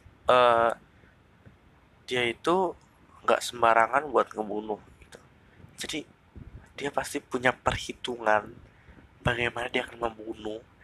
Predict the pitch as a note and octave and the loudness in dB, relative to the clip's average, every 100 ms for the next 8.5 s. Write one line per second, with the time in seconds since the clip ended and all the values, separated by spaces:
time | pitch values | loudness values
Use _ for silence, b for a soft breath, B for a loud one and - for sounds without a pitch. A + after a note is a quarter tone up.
0 | b b _ - A2+ - A2+ A2 A2 A2 | b b _ -2 -2 0 0 2 0 -2
1 | A2+ G#2+ G2+ G#2+ G#2+ G#2+ - G#2 B2 D3 | 0 0 2 0 2 0 0 0 0 0
2 | A#2+ A#2 B B B _ - G#2+ G#2+ G#2+ | -4 -6 B B B _ -2 -2 0 0
3 | G#2+ G#2 - G#2+ G#2 G#2+ - A2 G#2+ G#2+ | 0 0 0 -2 -4 -10 2 4 4 2
4 | G#2+ G#2+ - - - - - G#2+ G2+ G2+ | 0 -4 -6 -18 -20 -20 0 2 2 2
5 | G2+ G#2+ B2+ C#3+ A2 G#2+ G#2+ B B B | 4 6 4 0 -2 0 0 B B B
6 | - G#2+ G#2+ G#2+ G#2+ - A2 A2 - - | -6 0 0 -2 -8 -6 -4 -4 -8 -20
7 | - _ _ - A2 G#2+ - A2 - A2 | -20 _ _ 0 2 2 0 -6 2 4
8 | G#2+ C#3+ D#3 A#2+ A2+ | 2 -4 -6 -2 -2